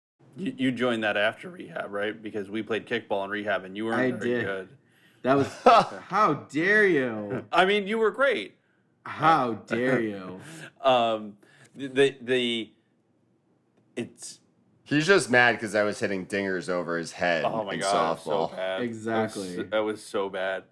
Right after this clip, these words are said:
Speaker 1: Um, I'm just glad I didn't fall down in front of the girls. Whatever. Um, so the, the, the point you bring up about, you know, getting out of that,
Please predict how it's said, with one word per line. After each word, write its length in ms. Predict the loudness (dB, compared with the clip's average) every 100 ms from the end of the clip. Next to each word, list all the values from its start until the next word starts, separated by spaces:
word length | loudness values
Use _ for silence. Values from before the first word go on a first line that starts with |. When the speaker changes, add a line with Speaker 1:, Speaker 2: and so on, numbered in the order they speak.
| _ _ -2
Speaker 1:
Um, 520 | 0 0 -4 -10 -20 _ -18
I'm 60 |
just 120 | -12
glad 140 | -10 -6
I 40 |
didn't 240 | -8 -10 -12
fall 180 | -12
down 260 | -10 -10 -10
in 60 | -12
front 220 | -16 -16
of 60 |
the 60 | -14
girls. 340 | -12 -12 -12 _ _
Whatever. 260 | -8 -8 -10 _ _ _
Um, 420 | 2 4 0 -6 -14 -20 -20 -4
so 380 | 2 4 2 -4 -20 -20 _ -20 -20 -6
the, 540 | -4 -2 -2 -4 -6 -14 _ _ _ _
the, 160 | -4 -4 _ _ _
the 80 | -4
point 240 | -2 -4
you 60 | -4
bring 160 | -2 0
up 80 |
about, 340 | 0 -2 -2 -4 -8
you 80 | -6
know, 80 | -4
getting 340 | -4 -4 -2
out 160 | -2 -2
of 80 | -2
that, 300 | -4 -4